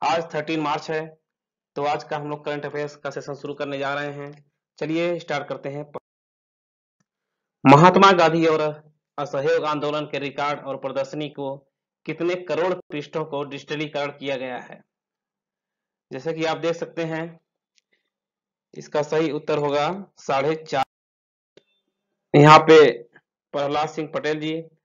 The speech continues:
जो कि पर्या-, पर्यटन मंत्री हैं, और डॉक्टर हर्षवर्धन, ये स्वास्थ्य मंत्री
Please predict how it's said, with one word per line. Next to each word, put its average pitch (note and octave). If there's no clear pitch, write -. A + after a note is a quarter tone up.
जो C#3+
कि D3+
पर्या-, C#3+
पर्यटन C#3
मंत्री D3+
हैं, D3
और C3+
डॉक्टर C#3
हर्षवर्धन, C3
ये C#3+
स्वास्थ्य D3+
मंत्री D#3